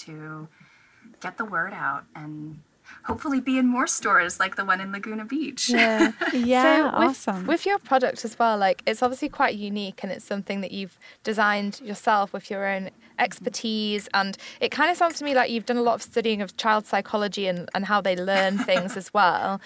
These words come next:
Speaker 2: How are you gonna protect yourself and your company, or have you already got, like, patents or anything like that to stop other players from copying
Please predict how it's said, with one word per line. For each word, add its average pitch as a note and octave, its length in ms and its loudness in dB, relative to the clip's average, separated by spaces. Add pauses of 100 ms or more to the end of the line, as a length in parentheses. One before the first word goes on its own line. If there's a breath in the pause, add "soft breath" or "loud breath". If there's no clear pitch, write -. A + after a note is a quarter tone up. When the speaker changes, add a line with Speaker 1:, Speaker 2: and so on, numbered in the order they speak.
(360 loud breath)
Speaker 2:
How B3 520 4 (520)
are C4 40 6 (100)
you B3+ 80 0
gonna A#3+ 200 2 (120)
protect - 520 -4
yourself G3 500 -2
and G3 80 -4
your F3+ 80 -4 (140)
company, F3+ 400 -4
or F3+ 300 2
have F#3 100 -2
you A3 60 2
already G#3 260 2
got, - 80 -2
like, - 220 0 (300 loud breath)
patents A3+ 640 0
or G#3+ 60 2
anything G3+ 300 -2
like F#3 200 0
that G3+ 220 4
to - 80 -8
stop - 520 0 (400 soft breath)
other A3 220 4
players G3 600 2
from F#3 380 -2
copying F#3+ 800 -2